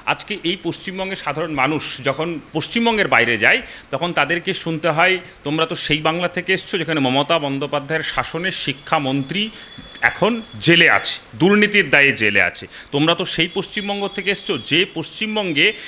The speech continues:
শিক্ষকরা তাদের ন্যায্য চাকরির অধিকারকে ফিরিয়ে নেওয়ার জন্য অর্ধনগ্ন অবস্থায় রাস্তায় নামতে হয়। তোমরা তো সেই পশ্চিমবঙ্গের বুক থেকে এসেছো যে পশ্চিমবঙ্গে তৃণমূলের নেতাদেরকে দেখলে পুলিশ টেবিলের তলায় লোকায়, আর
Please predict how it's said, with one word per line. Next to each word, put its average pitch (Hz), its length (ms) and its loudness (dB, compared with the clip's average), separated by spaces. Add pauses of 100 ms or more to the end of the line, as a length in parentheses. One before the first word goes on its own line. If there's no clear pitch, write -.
(120)
শিক্ষকরা 220 680 -2
তাদের 202 320 -4
ন্যায্য 143 460 -2
চাকরির 170 580 -4
অধিকারকে 190 600 -6
ফিরিয়ে 220 380 0
নেওয়ার 175 320 -4
জন্য 170 380 -6 (160)
অর্ধনগ্ন 160 640 -4
অবস্থায় 170 440 -6
রাস্তায় 185 360 0
নামতে 123 280 -2
হয়। 95 200 -8 (280)
তোমরা 180 240 -2
তো 196 100 -8
সেই - 240 -4
পশ্চিমবঙ্গের 220 640 -6
বুক 190 220 -12
থেকে 208 180 -6
এসেছো 208 280 -6
যে 156 280 -2
পশ্চিমবঙ্গে 214 600 -2 (360)
তৃণমূলের 220 640 0
নেতাদেরকে 190 640 -2
দেখলে 160 380 -2
পুলিশ 175 460 -6
টেবিলের 226 440 2
তলায় 190 260 4
লোকায়, 151 480 4 (280)
আর 143 160 4